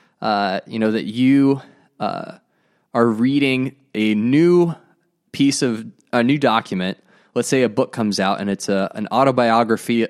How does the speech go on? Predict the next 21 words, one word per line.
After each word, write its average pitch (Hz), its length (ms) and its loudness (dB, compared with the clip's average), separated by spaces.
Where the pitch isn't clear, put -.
by 107 180 0
George 104 340 0
Washington. 92 640 -4
And 120 100 0
it 110 120 -2
just 139 280 0
came 120 240 0
out. - 240 -6
Well, 143 140 2
that's 196 160 0
a - 20 0
problem 185 420 0
because 101 220 -4
George 156 220 0
Washington 143 520 -2
died, 117 360 0
like, 92 180 -8
two 139 240 0
hundred 120 320 -2
years 113 240 0
ago. 90 320 -8